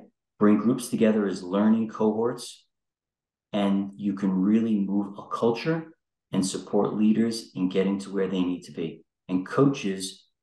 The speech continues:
um, who have that ability to facilitate those types of conversations, I believe will be in a different place. And, um, we are supporting them as supervisors. And that's another place where supervisors will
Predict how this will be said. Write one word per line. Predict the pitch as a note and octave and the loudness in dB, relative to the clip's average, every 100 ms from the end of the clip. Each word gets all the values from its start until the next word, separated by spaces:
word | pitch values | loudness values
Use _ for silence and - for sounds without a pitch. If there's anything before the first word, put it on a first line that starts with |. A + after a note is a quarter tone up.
| _ - | _ 0
um, | F#2 F2+ F2+ F#2 - | 0 0 -2 -4 -6
who | - G2+ | -2 -2
have | A#2 A#2 G#2 | 0 0 2
that | G#2+ G#2 - | 2 2 -2
ability | - G2+ A2+ B2 | -4 -2 0 0
to | G#2+ | -2
facilitate | - - G#2 A2 - C3 C#3+ - _ _ _ _ _ _ - | -4 -2 2 2 2 0 -2 -4 _ _ _ _ _ _ 0
those | G#2+ G#2+ - | 4 4 2
types | A2+ G#2 | -4 -4
of | G#2 | -6
conversations, | - G2+ F#2+ - G#2+ G#2+ B2+ C3 - _ _ _ _ - | 0 0 0 0 0 0 0 -2 -4 _ _ _ _ 0
I | A2+ | 2
believe | A2 A2 G2+ | 4 4 2
will | G2 | -2
be | F#2 F#2+ | -4 -2
in | F2+ | -2
a | |
different | F2+ F#2 F#2+ F#2 | -2 -4 -2 -2
place. | F#2+ F2 F2 - - | 0 0 -2 -8 -10
And, | G2 F2+ F2 F2 | -4 -2 -2 -4
um, | F2 E2+ E2+ E2 - _ _ _ _ | -4 -4 -4 -8 -12 _ _ _ _
we | A2 B2 A2+ G2+ G2 - - - | 4 6 6 4 -2 -10 -10 -2
are | G2 | -2
supporting | - F#2 A2 F#2 F#2 | -2 0 2 4 2
them | F2 | 0
as | F2 | -4
supervisors. | - E2 F2+ F2 F2 | -4 -2 0 0 0
And | F#2 | -2
that's | F#2+ F#2+ | -2 0
another | G2+ G#2 | 0 0
place | G2+ F#2+ F#2 | -2 -4 -4
where | F#2 | -8
supervisors | - - G#2 F2+ F2+ E2 F2 - _ _ _ - | -10 -6 -4 -2 -2 -2 -8 -14 _ _ _ -6
will | G2+ F#2+ - - | -2 0 -2 -4